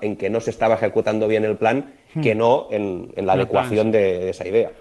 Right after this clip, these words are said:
Speaker 2: Ahora sigo preguntando por Mbappé, pero antes me voy al Mutua Madrid Open porque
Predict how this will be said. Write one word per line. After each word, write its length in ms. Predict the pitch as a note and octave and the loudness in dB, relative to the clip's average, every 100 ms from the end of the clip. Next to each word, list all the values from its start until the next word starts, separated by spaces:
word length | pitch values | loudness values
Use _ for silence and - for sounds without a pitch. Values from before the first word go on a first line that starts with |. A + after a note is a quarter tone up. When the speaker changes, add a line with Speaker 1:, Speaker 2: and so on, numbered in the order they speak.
| _ | _
Speaker 2:
Ahora 180 | F#3 A3+ | -2 0
sigo 220 | D4+ D4 | 0 0
preguntando 520 | B3 C4 A#3+ B3+ A#3+ G3+ | 0 0 -2 -2 -2 -2
por 360 | A3+ A3 A3 | 0 0 -2
Mbappé, 300 | G#3+ G3+ A#3 | 0 0 0
pero 160 | A#3+ G3+ | 0 0
antes 320 | G3 A#3+ A3+ | 0 -2 -4
me 180 | A3+ G#3 | -4 -4
voy 280 | G3+ A3+ A#3+ | 0 0 2
al 200 | A3+ G3+ | 0 0
Mutua 420 | G#3 A#3 A#3+ B3+ | -4 -2 0 0
Madrid 400 | A#3+ A3+ A3+ A#3 - | 2 0 0 -2 0
Open 400 | A#3 G#3 G#3+ G#3+ | 0 2 0 2
porque 600 | G#3+ A3+ - G3 G3+ | 0 0 2 2 2